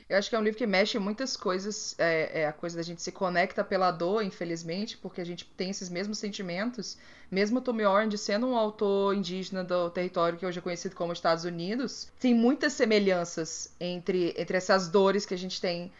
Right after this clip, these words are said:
indígenas daqui do território conhecido como Brasil, e pra lá, e Canadá, enfim. Nossa, é, o, o Lá Não Existe Lá, eu li por, por indicação da Mai. Porra, que porrada, assim.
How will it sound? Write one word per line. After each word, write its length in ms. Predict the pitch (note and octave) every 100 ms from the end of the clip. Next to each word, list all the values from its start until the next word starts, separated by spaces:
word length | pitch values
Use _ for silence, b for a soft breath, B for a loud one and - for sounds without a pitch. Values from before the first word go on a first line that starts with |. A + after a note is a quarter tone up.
| -
indígenas 480 | G3+ F3 F#3+ G3 F#3
daqui 240 | F#3+ G3
do 80 | A3
território 560 | G#3+ G#3 G#3 F3 F3 G3 - -
conhecido 240 | F#3+ F3+
como 160 | F3 G3+
Brasil, 580 | G3 G3 E3+ F#3 A3+ G#3+
e 40 |
pra 220 | F#3+ F#3+ F#3
lá, 360 | F3 F#3 G#3+
e 100 | E3
Canadá, 600 | - F#3 F3+ F3 F3 A#3
enfim. 500 | F3+ F3+ - F#3 F#3 b - -
Nossa, 280 | G#3 A3 G#3+
é, 180 | - -
o, 60 | G#3+
o 340 | - G#3 F#3+
Lá 160 | F#3 F#3
Não 80 | A#3+
Existe 260 | A3+ -
Lá, 240 | A#3 F3+ G#3+
eu 60 |
li 100 | G#3
por, 220 | G#3 G#3+
por 140 | G3+ G3+
indicação 400 | G#3 G#3+ G#3 G#3
da 100 | A3+
Mai. 300 | G3 F#3 G3 - - -
Porra, 320 | G#3 G#3 F#3+
que 140 | F3
porrada, 600 | G#3 C4 A#3+ F3+ F3+ F#3
assim. 360 | D#3+ - D#3+ D#3+